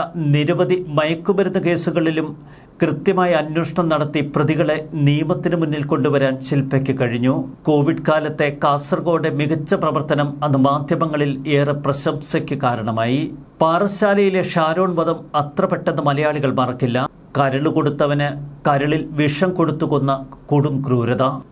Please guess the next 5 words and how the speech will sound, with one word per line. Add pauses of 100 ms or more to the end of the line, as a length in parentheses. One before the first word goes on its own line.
(140)
അതിന്
തൊട്ടു
പിന്നാലെ (240)
ഊരുട്ടമ്പലത്തെ (180)
ഇരട്ടക്കൊല.